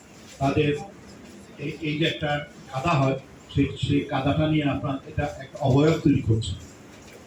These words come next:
এবং অবয়ব করে তার মধ্যে একটা রূহ দিচ্ছে, একটা মানসিক অবস্থা সৃষ্টি করছে, mental state of mind এটা আপনি তৈরি করছেন। এই তৈরি করার সময় যদি আপনি এই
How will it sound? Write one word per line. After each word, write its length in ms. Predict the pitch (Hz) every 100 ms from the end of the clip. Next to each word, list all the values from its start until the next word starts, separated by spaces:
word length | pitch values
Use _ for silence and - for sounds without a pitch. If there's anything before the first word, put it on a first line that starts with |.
| -
এবং 300 | 139 151 143
অবয়ব 300 | 156 165 -
করে 180 | 175 170
তার 160 | 165 156
মধ্যে 200 | 151 156
একটা 180 | 151 143
রূহ 400 | 151 180 - -
দিচ্ছে, 340 | - - - - - - - 143
একটা 260 | 143 156
মানসিক 520 | 135 160 180 170 175 - -
অবস্থা 340 | 147 165 202 -
সৃষ্টি 300 | 175 - -
করছে, 340 | - - 104 - - - - 117
mental 320 | 165 175 180 - - - - - -
state 360 | - 170 185
of 100 | - 160
mind 240 | 160 165 -
এটা 220 | 160 160
আপনি 140 | 156 165
তৈরি 180 | 160 -
করছেন। 440 | - - - - - - - - - - -
এই 140 | 180 -
তৈরি 200 | 202 214
করার 320 | 220 233 -
সময় 300 | - 208 202
যদি 220 | 190 185
আপনি 280 | 175 - 170 - -
এই 300 | 175 247 240